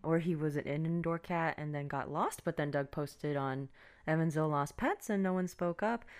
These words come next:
And then I even took, uh, took the cat to the vet to see if he was chipped, and he's not.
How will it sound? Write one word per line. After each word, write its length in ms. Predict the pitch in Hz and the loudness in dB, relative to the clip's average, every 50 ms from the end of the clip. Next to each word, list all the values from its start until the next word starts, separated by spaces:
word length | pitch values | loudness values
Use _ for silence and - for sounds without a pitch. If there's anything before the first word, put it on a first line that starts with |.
| - - - | -20 -10 0
And 160 | - 175 196 | 4 6 6
then 120 | 185 170 - | 8 8 6
I 200 | - 185 226 247 | 4 4 4 4
even 500 | 262 247 196 196 196 190 190 185 185 180 - - _ - - | 4 4 4 4 4 4 4 4 2 0 -4 -12 _ -6 0
took, 360 | - 196 185 - - - - _ _ - _ - 175 | 0 0 0 0 -12 -16 -16 _ _ -20 _ -6 -2
uh, 200 | 175 175 170 165 | -2 0 -2 -2
took 180 | - 220 202 - | -4 -6 -6 -6
the 80 | 180 | -8
cat 320 | - - 170 165 156 - - | -4 -2 -2 -2 -2 -2 -4
to 100 | - 165 | -2 -2
the 80 | 165 | -2
vet 300 | 151 147 185 208 190 - | 0 2 0 0 0 -2
to 60 | 175 | -6
see 280 | - - - 170 165 160 | -10 -4 -2 -2 -2 -2
if 80 | 156 - | -2 -4
he 100 | - 151 | -4 -6
was 140 | 147 - | -6 -6
chipped, 380 | - - - 427 - - - - - - | -6 -4 -4 -4 -4 -4 -16 -12 -8 -6
and 200 | 147 143 139 147 | -6 -4 -4 -6
he's 140 | 139 135 | -6 -2
not. 260 | 151 190 285 427 494 | -2 0 0 0 -2